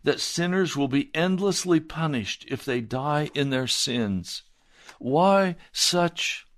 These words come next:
wrath against sin?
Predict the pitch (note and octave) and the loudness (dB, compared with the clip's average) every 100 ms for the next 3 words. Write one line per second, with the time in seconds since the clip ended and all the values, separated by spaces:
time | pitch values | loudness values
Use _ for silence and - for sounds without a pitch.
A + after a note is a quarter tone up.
0 | _ _ - - - - - - - - | _ _ -20 -20 -20 -20 -20 -20 -20 -20
1 | - - - C#3 E3+ G3 F3+ B2 G2+ - | -20 -20 -16 0 4 6 6 4 0 -10
2 | - - - - _ _ _ _ _ _ | -18 -20 -20 -20 _ _ _ _ _ _
3 | _ _ _ - C3+ F3 D#3+ - - G3 | _ _ _ -8 0 2 2 2 4 4
4 | C3+ D#2+ | 4 0